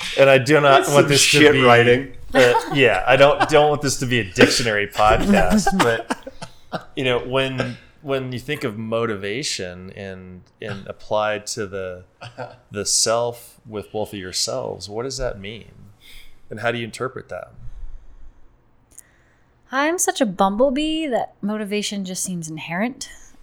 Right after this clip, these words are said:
Speaker 3: Um, and I'm trying to think of, yeah, like, there's times when I'm not. Previous to injury that I wasn't motivated to run, or, like, this morning I wasn't the,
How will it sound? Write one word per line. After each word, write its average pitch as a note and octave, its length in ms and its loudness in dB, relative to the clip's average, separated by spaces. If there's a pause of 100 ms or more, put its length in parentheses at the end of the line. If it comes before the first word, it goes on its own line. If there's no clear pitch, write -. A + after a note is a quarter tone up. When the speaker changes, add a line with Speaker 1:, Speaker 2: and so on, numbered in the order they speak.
(220)
Speaker 3:
Um, E3+ 520 -10 (2750)
and G#3+ 180 -6
I'm G#3 280 -8
trying A3 300 -6
to G#3 60 -10
think A3+ 280 -4
of, G3 240 -8 (100)
yeah, A3 300 -4 (100)
like, G#3 120 -12
there's A#3+ 200 -2
times F#3+ 300 0
when F3+ 80 -6
I'm E3+ 120 -6
not. - 280 -4 (960)
Previous A#3+ 360 4
to A3+ 80 0
injury G3+ 240 0
that F#3+ 140 2
I F#3 60 4
wasn't F#3 280 -2
motivated F3 400 -4
to F3+ 100 -6
run, E3+ 340 -4
or, D#3+ 80 -10
like, D#3 200 -8
this F3 180 -6
morning F3 340 -10
I D#3+ 40 -10
wasn't D#3+ 360 -8
the, D3+ 340 -10